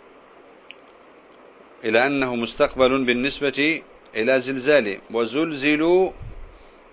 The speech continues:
يعني كان الزلزال قبل قول الرسول، قبل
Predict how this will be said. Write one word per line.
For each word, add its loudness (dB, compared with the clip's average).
يعني 0
كان -4
الزلزال 0
قبل 0
قول -4
الرسول، -10
قبل 0